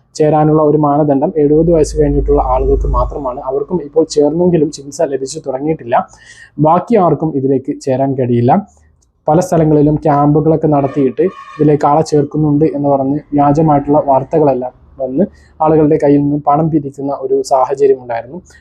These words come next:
അതിന് സംസ്ഥാന ആരോഗ്യ വകുപ്പ് മുന്നറിയിപ്പ് നൽകിയിരുന്നു. ഈ കാരുണ്യ പദ്ധതിയിലേക്ക് ഉൾപ്പെടുത്താൻ ആരെയും ചുമതലപ്പെടുത്തിയിട്ടില്ല. പദ്ധതി നടപ്പിലാക്കുന്നത് സംസ്ഥാന ഹെൽത്ത് ഏജൻസിയുടെ കിയോസ്കുകൾ വഴിയാണ് എന്നും സംസ്ഥാന ആരോഗ്യ വകുപ്പ് മുന്നറിയിപ്പ്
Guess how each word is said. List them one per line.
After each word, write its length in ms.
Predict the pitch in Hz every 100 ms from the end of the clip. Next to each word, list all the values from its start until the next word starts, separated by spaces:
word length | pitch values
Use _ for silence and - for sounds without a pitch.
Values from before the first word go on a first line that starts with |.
| -
അതിന് 240 | 151 165 165
സംസ്ഥാന 340 | 151 - 151 151
ആരോഗ്യ 420 | 135 135 143 147 147
വകുപ്പ് 300 | 127 120 190 196
മുന്നറിയിപ്പ് 540 | 147 147 160 156 151 139
നൽകിയിരുന്നു. 460 | 117 117 117 120 175 - - -
ഈ 80 | 175 185
കാരുണ്യ 460 | 160 156 160 175
പദ്ധതിയിലേക്ക് 560 | 165 147 147 139 131 139
ഉൾപ്പെടുത്താൻ 460 | 131 123 127 139 151 135
ആരെയും 280 | 135 147 165
ചുമതലപ്പെടുത്തിയിട്ടില്ല. 1040 | - 135 135 143 135 123 131 127 110 139 190 - - -
പദ്ധതി 300 | 156 156 175
നടപ്പിലാക്കുന്നത് 720 | 175 156 151 160 143 143 127 135
സംസ്ഥാന 500 | 160 143 - 143 131 147
ഹെൽത്ത് 380 | 143 139 - 147 135
ഏജൻസിയുടെ 540 | 135 139 - 120 151
കിയോസ്കുകൾ 600 | 156 147 156 - 156 156
വഴിയാണ് 580 | 131 127 139 135 147 175 156
എന്നും 260 | 127 120 135 - _ _ _ _ -
സംസ്ഥാന 380 | 147 - - 139 196 -
ആരോഗ്യ 380 | 143 143 143 139
വകുപ്പ് 340 | 120 117 113 202
മുന്നറിയിപ്പ് 580 | 151 156 160 139 120 107